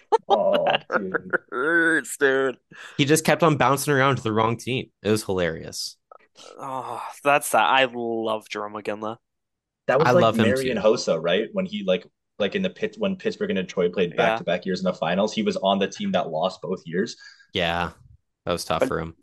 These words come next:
Speaker 2: th-, then he got one with Chicago. But yeah, like, I'm
Speaker 1: Yeah.
Speaker 2: just looking at his last year in Colorado, he had eighteen points in sixty-one games.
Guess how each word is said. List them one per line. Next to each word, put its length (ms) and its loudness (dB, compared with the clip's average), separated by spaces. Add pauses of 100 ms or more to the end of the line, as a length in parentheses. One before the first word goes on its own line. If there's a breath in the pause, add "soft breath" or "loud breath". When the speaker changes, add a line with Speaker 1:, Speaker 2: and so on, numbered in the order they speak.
Speaker 2:
th-, 160 -4
then 100 -2
he 60 0
got 180 4
one 120 0
with 80 -4
Chicago. 480 2
But 100 -2
yeah, 180 4
like, 120 4
I'm 80 -2
Speaker 1:
Yeah. 20 0
Speaker 2:
just 140 0
looking 180 -4
at 160 -2
his 140 -4
last 220 4
year 100 -4
in 100 -8
Colorado, 400 4
he 60 2
had 140 -4
eighteen 360 -12
points 300 -6
in 60 -6
sixty-one 480 -8
games. 440 -6